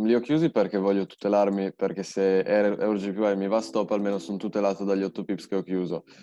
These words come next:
Eh, non è che ho cambiato li-, idea sul, su G B P cad, credo che possa morire molto di più di così, però appunto, eh, per tutelarmi ho pigliato i miei punti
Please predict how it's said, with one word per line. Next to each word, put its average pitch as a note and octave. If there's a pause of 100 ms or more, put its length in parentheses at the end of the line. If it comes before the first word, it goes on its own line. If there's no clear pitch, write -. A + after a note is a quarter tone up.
(160)
Eh, G2+
non A2
è G2+
che -
ho F#2+
cambiato F#2+
li-, F#2+
idea F#2
sul, F2
su G2+
G F#2+
B F2+
P F2+
cad, F2
credo G2
che F2+
possa F#2
morire F#2
molto F#2+
di F#2
più F#2+
di F#2
così, F2+ (480)
però G2+
appunto, F3+ (200)
eh, -
per F2+
tutelarmi F2+
ho E2
pigliato F#2
i -
miei F2+
punti F#2